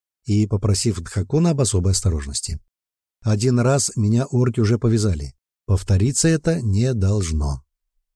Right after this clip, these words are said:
Несмотря на недавнюю эпическую битву, в подземелье на склоне царила полная тишина.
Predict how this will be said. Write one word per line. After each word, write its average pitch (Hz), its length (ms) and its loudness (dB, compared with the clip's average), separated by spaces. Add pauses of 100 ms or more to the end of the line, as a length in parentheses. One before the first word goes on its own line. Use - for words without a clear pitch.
Несмотря 127 480 0
на 131 80 2
недавнюю 131 560 2
эпическую 120 480 0
битву, 113 360 0 (340)
в - 100 -20
подземелье 180 560 4
на 127 100 2
склоне 185 380 2
царила 113 360 2
полная 175 320 0
тишина. 107 560 -2